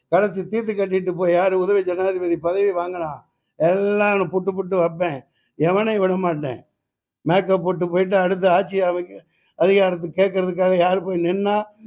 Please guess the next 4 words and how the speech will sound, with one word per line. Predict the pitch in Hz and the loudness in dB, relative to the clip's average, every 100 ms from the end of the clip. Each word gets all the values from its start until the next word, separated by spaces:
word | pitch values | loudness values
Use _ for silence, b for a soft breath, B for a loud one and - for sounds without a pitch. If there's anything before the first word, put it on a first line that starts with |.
| 202 | -14
அந்த | - 190 185 | -6 -2 -2
கவர்னர், | 160 220 214 208 185 - _ - | -2 0 0 0 -2 -4 _ 4
"ஆ!" | 277 269 233 180 - _ _ _ | 6 8 6 2 -8 _ _ _
அப்படின்னு | 160 190 202 | -2 0 0